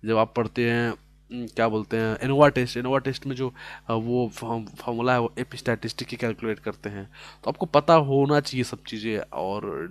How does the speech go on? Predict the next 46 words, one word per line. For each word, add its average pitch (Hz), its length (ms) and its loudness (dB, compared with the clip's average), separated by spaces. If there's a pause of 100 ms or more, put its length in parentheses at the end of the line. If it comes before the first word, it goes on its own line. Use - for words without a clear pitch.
(160)
डीए 120 300 0
already 117 560 0
हो 107 160 -8
चुका - 280 -12
है, 101 140 -8
तो 104 220 -14
I - 20 -12
don't 107 260 -12
know 104 140 -18
कि 98 100 -14 (600)
क्या 101 140 0
हुआ 92 260 -6
है 90 120 -10
डीए 90 220 -8
में - 120 -10
ना। 151 180 -4 (520)
तो 123 60 -4
but 147 140 8
anyway, 135 500 4
so, 160 160 4 (460)
अ, 156 160 12 (480)
अभी 170 160 4
मैंने 170 160 12
आप 147 140 10
लोगों 147 140 -2
को 143 60 -8
टी 143 80 -2
टेस्ट 135 260 2
भी 143 60 0
पढ़ाया 127 220 8
था 120 100 4
थोड़ी 117 180 0
देर 113 100 0
पहले, 110 340 2 (360)
जी 113 160 0
टेस्ट 120 260 0
मैंने 120 180 2
खुद 120 180 -2
ही 135 60 0
पढ़ाया 117 260 6
आप 104 100 4
लोगों 110 120 -2
को - 60 -6
थोड़ा 113 140 2
बहुत, 107 160 -2
but 123 100 -4